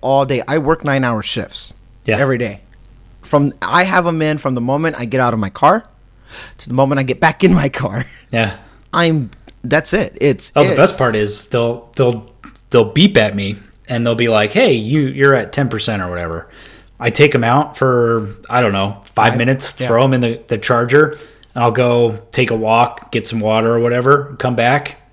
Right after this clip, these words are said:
Speaker 2: They're ready to go, and I'm good for another couple hours.
Speaker 1: Dude, love it. These things help me on my walks,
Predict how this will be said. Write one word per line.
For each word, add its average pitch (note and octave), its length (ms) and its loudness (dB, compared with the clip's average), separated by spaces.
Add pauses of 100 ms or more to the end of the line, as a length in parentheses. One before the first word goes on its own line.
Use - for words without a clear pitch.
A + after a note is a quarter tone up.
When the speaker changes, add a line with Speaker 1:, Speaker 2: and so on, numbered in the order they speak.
Speaker 2:
They're F#3+ 160 0
ready G2 260 0
to G2+ 80 -2
go, B2+ 360 -2
and A2+ 240 -2
I'm A#2 160 -2
good C3+ 260 4
for A#2+ 120 0
another A2+ 240 0
couple G2+ 280 -4
hours. D#2+ 380 -6 (260)
Speaker 1:
Dude, B2 300 -2 (560)
love A#2+ 300 0
it. G#2 160 -6 (160)
These D#3 260 0
things F3+ 340 0 (480)
help C#3+ 220 0
me D#3 140 -2
on D3 120 0
my A#2 120 0
walks, - 540 -2